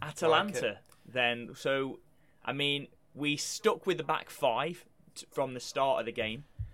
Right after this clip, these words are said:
Speaker 1: Um, and, well, we, we did concede. We conceded our first goal in, in that,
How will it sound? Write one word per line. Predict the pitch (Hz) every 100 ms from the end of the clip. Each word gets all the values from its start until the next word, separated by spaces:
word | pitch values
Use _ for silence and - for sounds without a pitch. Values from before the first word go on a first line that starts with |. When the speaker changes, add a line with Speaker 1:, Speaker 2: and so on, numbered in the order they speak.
| - - -
Speaker 1:
Um, | 120 120 120 117 113 113 113 110 - - - - - -
and, | 120 131 131 123 - - - _ _ - - _ _ -
well, | - 127 123
we, | 156
we | 156
did | 185 214
concede. | 202 175 196 160
We | 127
conceded | 156 143 185 165
our | 156
first | 147 - 151 151
goal | - 135 123
in, | 113
in | - 123
that, | 120 117